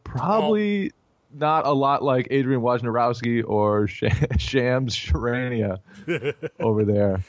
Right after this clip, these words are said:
Speaker 2: Yeah.
Speaker 1: <laughs> Not exactly the vertical Scal was checking for his news.
Speaker 2: Jesus. I mean, look,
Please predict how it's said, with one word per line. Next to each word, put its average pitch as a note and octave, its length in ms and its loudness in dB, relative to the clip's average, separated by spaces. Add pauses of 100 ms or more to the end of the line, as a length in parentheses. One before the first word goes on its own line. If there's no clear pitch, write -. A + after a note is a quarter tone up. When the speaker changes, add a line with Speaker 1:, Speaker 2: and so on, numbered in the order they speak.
(280)
Speaker 2:
Yeah. C#3 360 0 (120)
Speaker 1:
<laughs> D#3 120 -4
Not F3+ 200 2
exactly F3 400 0
the C#3 100 2
vertical C3 480 2
Scal A#2 300 2
was A2+ 140 2
checking A2+ 500 -2
for A2+ 100 0
his G#2+ 180 2
news. G2+ 260 0
Speaker 2:
Jesus. C#3 680 -8 (260)
I E3+ 160 -14
mean, F#3 300 -4
look, D#3+ 200 -2